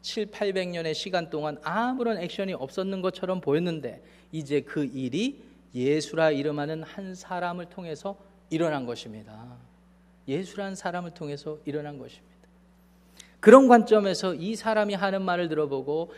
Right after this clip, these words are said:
이 사람이 하는 일을 보니까 분명 특별한 존재예요. 삼 년 동안 공생의 시간을 통해서 사역을 했는데, 그동안에 사람들이 해결받고 싶은 이야기를 가지고 이분 앞에 나가면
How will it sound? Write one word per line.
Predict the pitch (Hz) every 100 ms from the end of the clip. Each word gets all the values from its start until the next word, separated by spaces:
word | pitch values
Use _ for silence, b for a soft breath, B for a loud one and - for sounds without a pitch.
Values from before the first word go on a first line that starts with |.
| B
이 | 160 196
사람이 | 226 220 214
하는 | 196 226 214 196
일을 | 180 170
보니까 | 147 127 160 143 B -
분명 | - 160 165 175 175
특별한 | - - 175 139 117
존재예요. | 107 - - - - - - _ - _ - _ - b b b b b b b -
삼 | - 220 226
년 | 226 214
동안 | 214 202 196
공생의 | 175 185 185 190 185
시간을 | 180 170 170 165 156
통해서 | 170 165 160 160
사역을 | - 196 196 175 156
했는데, | 143 123 123 151 143 123 - B B B -
그동안에 | 196 214 220 208 208
사람들이 | 202 220 214 208 202 202
해결받고 | - 240 226 220 208 202 208 190
싶은 | - 214 - 202 180
이야기를 | 160 175 180 170 175 180
가지고 | 170 165 160 165 170 170
이분 | 160 170 185
앞에 | 175 180
나가면 | 165 143 143 160